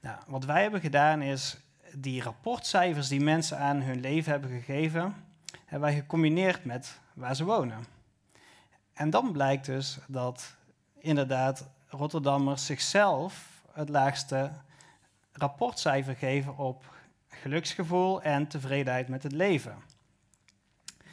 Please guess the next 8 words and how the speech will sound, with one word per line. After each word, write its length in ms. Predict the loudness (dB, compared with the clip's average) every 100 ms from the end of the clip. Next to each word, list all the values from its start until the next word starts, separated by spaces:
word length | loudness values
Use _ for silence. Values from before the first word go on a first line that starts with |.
| -20 -20 -20 -8
Als 180 | -6 -2
we 60 |
dan 260 | 0 0 -4 -20 _
iets 280 | 0 0 -2
breder 380 | 0 2 2 2
trekken 340 | 0 0 2
dan 140 | 2
Rotterdam, 680 | 2 0 2 4 4 2 -4